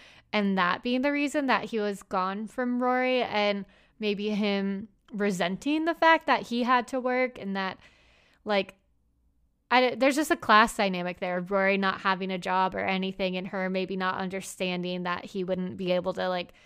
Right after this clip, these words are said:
hang out because of his work. And he's working two jobs and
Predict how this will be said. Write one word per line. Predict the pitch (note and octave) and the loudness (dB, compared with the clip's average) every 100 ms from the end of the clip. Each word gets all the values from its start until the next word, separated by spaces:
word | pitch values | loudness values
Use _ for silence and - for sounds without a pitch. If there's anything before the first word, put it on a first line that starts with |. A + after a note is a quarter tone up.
| _ | _
hang | - G#3 F#3 | -2 0 0
out | F3 - | -2 -4
because | G3+ - G3 F3+ | -8 -4 -2 -2
of | F#3 | -4
his | G3 F3 | -6 -8
work. | F#3 F3+ F3 - - | -4 -4 -4 -8 -4
And | F#3+ F3+ F3+ - _ _ | -2 -2 -4 -12 _ _
he's | - A#3 G#3+ | -2 0 2
working | B3 A#3+ A3 | 0 0 -4
two | - A#3+ B3 G#3+ | 0 2 4 2
jobs | F#3+ F#3 F#3 F#3 F#3 - - _ _ _ _ _ _ | 2 4 2 2 -2 -10 -20 _ _ _ _ _ _
and | - G3 F#3+ F#3 F#3 F3+ F3+ | -2 0 2 2 -2 -6 -10